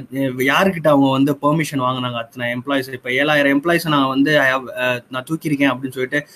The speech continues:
சி டி எஸ் அவங்க announce பண்றான் அப்படின்னா வந்து, அ, இதுக்கு முன்னாடி இந்த லா என்ன சொல்லுது, எத்-, எத்தனை பேரை தூக்குனா, நூறு பேருக்கு மேல நான் வந்து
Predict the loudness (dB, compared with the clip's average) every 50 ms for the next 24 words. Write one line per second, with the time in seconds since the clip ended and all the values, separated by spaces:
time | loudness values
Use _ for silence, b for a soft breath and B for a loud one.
0 | B B _ -2 0 2 4 2 2 2 2 2 4 4 2 2 0 -2 -6 -6
1 | -6 -6 -2 0 2 2 2 0 -2 -4 -4 -2 0 0 -2 -2 -2 -6 -10 -8
2 | -4 -2 -2 -2 -2 -4 -6 -10 -12 B B B B B B _ -2 2 4 6
3 | 6 6 6 4 4 6 6 6 6 4 6 6 4 4 4 4 4 4 2 2
4 | 2 2 2 2 2 2 4 4 4 4 4 4 2 2 0 -2 -4 -6 -4 -2
5 | -2 0 0 -2 -2 _ -10 -8 -6 -6 -4 -4 -4 -6 -4 -4 -4 -4 -2 -2
6 | -2 -2 -2 -2 -6 -6 -2 2 2 4 6 4 4 2 0 -2 0 0 0 0
7 | 0 0 0 0 0 0 0 0 2 2 4 4 4 4 4 2 2 0 -2 -2
8 | 0 0 0 0 0